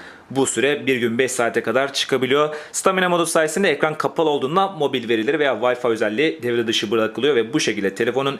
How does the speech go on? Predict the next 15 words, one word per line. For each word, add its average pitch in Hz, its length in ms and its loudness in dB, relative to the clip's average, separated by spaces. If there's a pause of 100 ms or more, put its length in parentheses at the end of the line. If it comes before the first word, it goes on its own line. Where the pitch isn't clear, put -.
en 165 160 2
fazla 101 480 0 (180)
güç 151 240 -2
tüketen 110 440 0
unsurları 117 600 2 (100)
kapatıldığı 120 480 0
için 104 240 -2
de 160 220 0 (240)
pil 143 260 -2
biraz 117 280 2
daha 135 160 2
idareli 117 460 -2
şekilde 107 480 -2 (220)
kullanılmış 123 520 0
oluyor. 135 340 2